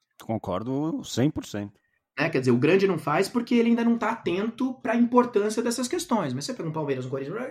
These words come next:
Speaker 2: quer dizer, eles, os clubes grandes, as próprias confederações grandes, elas têm condição de investir num baita de um sistema, num baita de um time, eles têm condição. Os pequenos, ah, eles não têm essa condição. Né? Quer dizer, então não basta, tem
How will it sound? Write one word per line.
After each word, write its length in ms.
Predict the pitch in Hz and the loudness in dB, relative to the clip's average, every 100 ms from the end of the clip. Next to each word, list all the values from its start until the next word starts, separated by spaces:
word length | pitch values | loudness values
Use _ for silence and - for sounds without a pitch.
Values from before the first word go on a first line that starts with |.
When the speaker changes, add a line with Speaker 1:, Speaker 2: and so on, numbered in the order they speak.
| 277 240 | -8 -4
Speaker 2:
quer 80 | 233 | -2
dizer, 380 | 156 - 226 - | -2 -2 -6 -4
eles, 180 | 294 233 190 185 - | -4 -4 -10 -16 -12
os 360 | - - - | -10 -10 -10
clubes 260 | - 196 147 | 0 2 2
grandes, 320 | 143 165 135 | 2 0 0
as 60 | 123 | -4
próprias 240 | 196 240 | -6 -8
confederações 540 | - 185 165 135 147 139 | -8 -6 -4 -4 -4 -2
grandes, 180 | 240 - - | -4 -4 -6
elas 160 | 247 | -6
têm 120 | - | -8
condição 600 | - 339 160 160 165 151 151 - _ | -4 -2 0 0 2 0 -2 -14 _
de 80 | 180 | 2
investir 680 | 160 151 147 - 151 123 - _ | 6 6 4 6 6 6 -6 _
num 260 | 156 165 131 | 0 2 0
baita 400 | 147 156 151 143 | 2 2 4 0
de 60 | 131 | -4
um 40 | |
sistema, 680 | 123 120 - 147 143 143 131 - _ | -4 -4 0 0 2 0 -4 -12 _
num 160 | 156 | 0
baita 320 | 151 156 143 135 | 2 2 2 0
de 80 | |
um 60 | 123 | -2
time, 680 | 117 - 151 139 139 135 - | 0 2 4 4 2 0 -2
eles 160 | 147 | 0
têm 120 | 254 | 2
condição. 260 | 233 - - - _ | 2 0 -6 -14 _
Os 140 | - 170 | -12 -6
pequenos, 840 | 190 - 185 233 269 190 135 - - _ _ | -6 -4 0 2 2 0 -2 -6 -10 _ _
ah, 460 | 165 160 160 160 160 | 0 2 2 -2 -2
eles 140 | 175 190 | 0 0
não 100 | 208 | 0
têm 100 | 240 | 0
essa 120 | 262 | -2
condição. 480 | 339 - 240 262 - _ _ _ _ _ _ _ _ _ - | -4 -6 -4 -4 -8 _ _ _ _ _ _ _ _ _ -4
Né? 120 | 180 | -2
Quer 100 | 190 | 0
dizer, 120 | 165 | 0
então 140 | 165 220 | 0 2
não 120 | 226 | 2
basta, 460 | 202 247 - 320 294 | 0 -2 -2 -4 -4
tem 280 | 208 190 | -6 -8